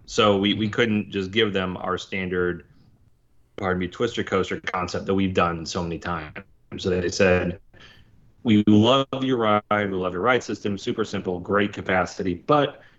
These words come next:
Speaker 1: we wanna have it unique for the park." And so we created this new Twister freeform layout, and that actually has ended up for us being kind of a new standard layout now for a compact Twister coaster. So we have kind of our traditional with the switchbacks, and we have this one as an alternative. But,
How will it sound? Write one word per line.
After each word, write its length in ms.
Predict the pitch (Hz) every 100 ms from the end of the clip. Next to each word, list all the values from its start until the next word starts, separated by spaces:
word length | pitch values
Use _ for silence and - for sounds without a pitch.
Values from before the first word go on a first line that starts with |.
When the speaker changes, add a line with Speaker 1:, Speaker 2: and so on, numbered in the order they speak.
| _
Speaker 1:
we 100 | 113
wanna 220 | 120 123
have 120 | 117 107
it 60 |
unique 460 | 95 101 98 95 -
for 260 | - 92
the 80 | 87
park." 420 | 87 92 - - -
And 180 | 101 95
so 160 | 104
we 140 | 98 95
created 380 | - 113 104 98
this 160 | 92
new 200 | 101 92
Twister 420 | - - 110 - 95
freeform 520 | - 170 - 117 101
layout, 560 | 92 87 87 92 - - - - -
and 120 | 110
that 120 | 107
actually 260 | 107 107 107
has 100 | 98
ended 160 | 98
up 160 | 92 -
for 100 | 127
us 100 | 131
being 120 | 107
kind 140 | 104 101
of 60 |
a 40 | 92
new 140 | 95
standard 460 | 90 - 98 95 87
layout 340 | 85 80 -
now 400 | 87 87 85 82 - -
for 240 | - 104 95
a 120 | 90
compact 560 | - 90 87 87 82 _ - -
Twister 300 | 104 95 92
coaster. 400 | 113 107 - -
So 60 | 98
we 40 |
have 100 | 87
kind 120 | 101
of 60 | 92
our 80 | 85
traditional 400 | 98 107 110 101
with 80 |
the 40 | 90
switchbacks, 580 | - 135 - 120 117 -
and 80 | 92
we 80 |
have 80 | 87
this 180 | 104 104
one 140 | 90
as 80 | 87
an 80 | 87
alternative. 580 | 80 - 139 101 85 80
But, 300 | 98 92 -